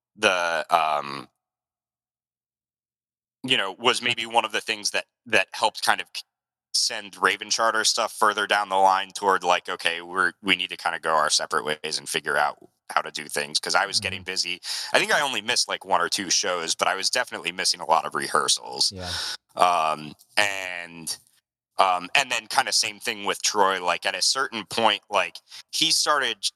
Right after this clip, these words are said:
Speaker 1: shifting his stuff towards Nashville, um, and maybe, you know, still doing a lot of performance, but, like, kind of, I mean, he's always, even from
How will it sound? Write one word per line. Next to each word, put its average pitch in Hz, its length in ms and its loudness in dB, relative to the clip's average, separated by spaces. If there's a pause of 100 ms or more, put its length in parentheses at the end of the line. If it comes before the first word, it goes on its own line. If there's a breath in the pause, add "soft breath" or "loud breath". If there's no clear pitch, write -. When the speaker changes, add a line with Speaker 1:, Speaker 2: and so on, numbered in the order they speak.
Speaker 1:
shifting 107 520 -4
his 101 320 -2
stuff - 420 0
towards 101 360 2
Nashville, 87 880 0 (480 loud breath)
um, 85 420 4
and 95 220 0
maybe, 98 640 -4
you 139 160 0
know, 92 340 -2 (1400 loud breath)
still 185 400 0
doing 147 420 0
a 127 80 2
lot 113 220 6
of 104 160 -8
performance, 131 800 4 (160)
but, 113 220 4 (100)
like, 110 300 2
kind 120 240 2
of, 101 240 -10 (560)
I 147 60 4
mean, 127 140 -8
he's 175 380 -2
always, 117 800 2
even 123 300 -6
from 98 480 -2